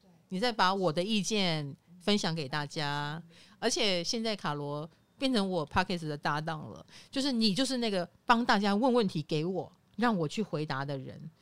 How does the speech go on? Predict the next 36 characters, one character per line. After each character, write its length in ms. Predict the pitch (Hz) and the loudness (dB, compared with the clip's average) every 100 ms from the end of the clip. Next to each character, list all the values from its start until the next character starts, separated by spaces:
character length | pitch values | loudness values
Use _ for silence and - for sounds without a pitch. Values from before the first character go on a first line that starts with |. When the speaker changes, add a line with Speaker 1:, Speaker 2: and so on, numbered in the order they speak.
| - - - | -20 -20 -20
Speaker 2:
所 140 | - 392 | 0 4
以 140 | 330 | 4
这 100 | 214 | 2
就 140 | 330 311 | 2 4
是 160 | 302 | 4
你 160 | 226 165 | 2 2
的， 260 | 156 156 - | 0 -2 -4
你 180 | 196 208 | 2 4
慢 240 | 254 370 | 4 4
慢 180 | 311 269 | 2 2
的 80 | 214 | 2
你 140 | 170 | 2
会 100 | 226 | 0
发 160 | 226 220 | 0 -2
现 200 | 226 185 | -2 -4
你 80 | |
跟 180 | 143 196 | -2 -2
这， 180 | 196 190 - | 0 -4 -2
这 160 | 233 | 0
类 140 | 208 185 | 0 0
的 100 | 156 | -2
角 220 | - - | -4 -6
色 180 | - 180 | -6 -4
就 100 | 165 | -4
开 140 | 160 | -4
始 80 | 156 | -4
连 240 | 139 135 | -6 -6
在 160 | 147 147 | -6 -6
一 140 | 139 | -6
起 260 | 143 - - | -6 -6 -6
了， 240 | - - - _ _ _ _ _ | -16 -20 -20 _ _ _ _ _
这 80 | |
就 120 | 220 220 | -4 -4
是 140 | 220 | -2
你 140 | 180 | -4
的 320 | 139 143 139 | -4 -10 -14